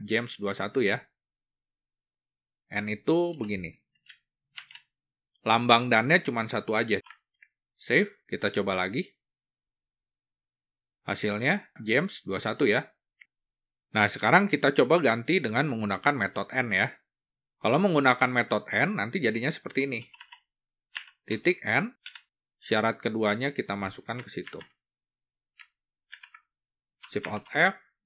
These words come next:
kita save, kita coba ya. Sama ya hasilnya. Untuk OR juga sama aja.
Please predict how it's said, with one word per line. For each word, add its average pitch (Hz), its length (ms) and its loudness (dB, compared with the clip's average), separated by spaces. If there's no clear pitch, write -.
kita - 240 -10
save, 151 400 0
kita - 240 -6
coba 107 240 2
ya. 104 160 6
Sama 117 320 -2
ya 147 240 4
hasilnya. 104 480 -4
Untuk 135 320 0
OR 202 160 10
juga 127 240 4
sama 123 320 2
aja. 101 240 -2